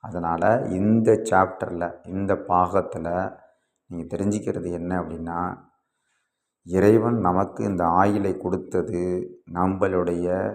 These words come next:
இந்த பிறவியை நீட்டி-, நீட்டித்து, நீட்டித்து சித்தர்கள் முறைப்படி நம்மளுடைய காயசித்தி பண்ணி,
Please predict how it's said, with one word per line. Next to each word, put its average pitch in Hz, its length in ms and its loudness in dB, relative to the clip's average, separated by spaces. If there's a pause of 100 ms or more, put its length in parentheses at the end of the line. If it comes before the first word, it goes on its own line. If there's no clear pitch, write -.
(140)
இந்த 95 340 -4
பிறவியை 101 640 -2
நீட்டி-, 92 500 -6
நீட்டித்து, 95 500 -8
நீட்டித்து 95 520 -6 (580)
சித்தர்கள் 107 600 2
முறைப்படி 101 680 0
நம்மளுடைய 90 880 -2
காயசித்தி 98 680 -8
பண்ணி, 95 680 -6